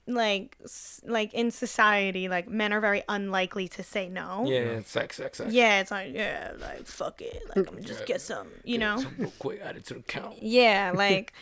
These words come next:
Speaker 1: so it kinda, like, seems that way. So when a, when you hear that a man, like, says no, it's like,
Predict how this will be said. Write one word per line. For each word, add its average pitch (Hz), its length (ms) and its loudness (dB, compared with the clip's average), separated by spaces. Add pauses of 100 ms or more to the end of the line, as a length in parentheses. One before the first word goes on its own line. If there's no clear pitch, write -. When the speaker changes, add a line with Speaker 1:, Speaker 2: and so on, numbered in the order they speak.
(140)
Speaker 1:
so 247 160 2
it 233 120 4
kinda, 220 220 0
like, 196 160 -2
seems 240 220 2
that 202 120 2
way. 190 100 -2
So 196 220 -6
when 208 220 -4
a, 196 260 -4
when 208 240 -2
you 220 100 0
hear 247 240 0
that 247 140 2
a 208 40 -2
man, 208 280 0
like, - 160 -6
says 185 240 -6
no, 196 260 -2
it's 190 160 -8
like, 196 180 -10